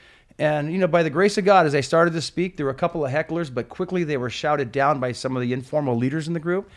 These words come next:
And, and I acknowledged by taking a knee, um, um, uh,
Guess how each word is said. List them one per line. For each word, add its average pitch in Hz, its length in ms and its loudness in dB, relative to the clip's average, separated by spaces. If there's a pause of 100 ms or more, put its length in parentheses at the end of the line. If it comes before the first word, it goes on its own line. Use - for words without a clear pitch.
(440)
And, 135 220 -4
and 151 180 -2
I 151 100 4
acknowledged 160 520 0
by 156 140 -4
taking 160 320 -8
a 151 40 -6
knee, 160 360 -8
um, 123 500 -4 (640)
um, 117 800 -8
uh, - 320 -12